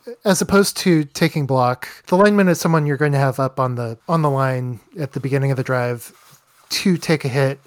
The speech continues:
And instead of taking that both down where both coaches hit each other, you're taking them down with you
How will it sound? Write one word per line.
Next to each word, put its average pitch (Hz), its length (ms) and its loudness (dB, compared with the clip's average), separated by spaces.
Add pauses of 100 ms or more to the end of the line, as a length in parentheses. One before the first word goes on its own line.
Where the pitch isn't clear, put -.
(120)
And 131 680 -4
instead 175 400 2
of 170 340 4
taking 175 340 0
that 160 180 0
both 156 260 0
down 160 480 0 (460)
where 147 480 2 (500)
both 160 240 -2 (200)
coaches 160 460 -2
hit 165 200 -2
each 160 180 -2
other, 156 380 0 (360)
you're 196 140 -6
taking 190 400 -2
them 170 220 2
down 127 280 0
with 135 200 -4
you 120 280 -6